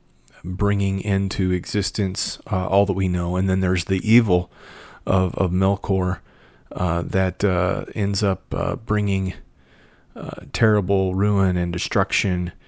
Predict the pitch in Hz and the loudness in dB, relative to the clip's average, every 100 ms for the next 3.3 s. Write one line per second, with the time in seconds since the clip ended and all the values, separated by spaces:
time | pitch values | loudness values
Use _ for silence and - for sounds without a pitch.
0 | - _ - 98 95 98 107 98 98 92 | -20 _ -4 -2 2 2 4 2 0 -2
1 | - 92 90 - - 98 87 - - _ | -4 -4 -4 -8 -8 -6 -6 -10 -20 _
2 | _ _ - 98 101 101 90 92 92 90 | _ _ -10 -2 0 2 0 0 0 0
3 | 92 87 80 | 0 -2 -4